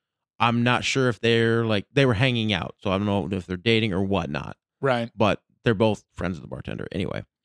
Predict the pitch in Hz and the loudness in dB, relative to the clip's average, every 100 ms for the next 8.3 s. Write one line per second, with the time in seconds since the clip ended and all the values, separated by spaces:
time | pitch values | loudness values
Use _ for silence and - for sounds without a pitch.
0 | _ _ _ - 120 117 95 107 - - | _ _ _ 0 2 2 2 0 0 -8
1 | 127 120 104 95 98 104 92 90 95 _ | 0 2 2 0 0 2 0 -2 -6 _
2 | _ _ _ 104 92 - 113 101 95 - | _ _ _ -4 -2 -2 0 0 0 0
3 | 104 98 92 98 95 87 80 - 87 82 | 0 0 0 0 0 -2 -4 -4 -4 -4
4 | 85 85 - _ - 135 123 104 _ _ | -4 -6 -10 _ -4 -2 -4 -8 _ _
5 | 92 92 80 90 90 101 - 101 92 90 | -4 -2 0 -2 -2 -2 -2 0 0 0
6 | 87 87 87 85 - 90 - 95 98 92 | -2 -4 -4 -6 -4 -4 -4 -2 0 0
7 | 90 90 92 - 85 82 - - 71 65 | 0 0 0 0 -2 -2 -4 -4 -2 -2
8 | - - | -4 -8